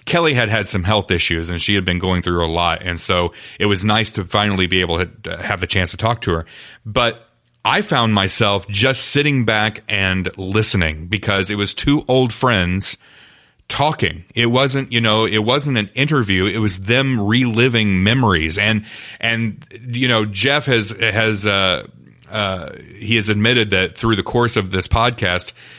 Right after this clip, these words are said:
it's brought back a lot of memories for him, and it's brought back an, an appreciation for the show for him. And, and, uh,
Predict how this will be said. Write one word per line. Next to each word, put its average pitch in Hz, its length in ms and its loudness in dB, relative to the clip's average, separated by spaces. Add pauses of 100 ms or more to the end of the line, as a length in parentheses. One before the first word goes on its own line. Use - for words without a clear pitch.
(140)
it's 110 160 -4
brought 113 260 0
back 113 180 -2
a 117 60 0
lot 110 180 2
of 120 60 2
memories 131 420 2
for 90 120 0
him, 85 220 -2
and 87 100 -4
it's 90 120 -8
brought 101 340 0
back 101 280 0
an, 98 80 0
an 95 240 0
appreciation 104 920 0 (260)
for 104 240 2
the 95 100 -2
show 127 320 2
for 98 180 -2
him. 85 260 -2
And, 92 220 -6 (260)
and, 95 400 -2
uh, 92 220 2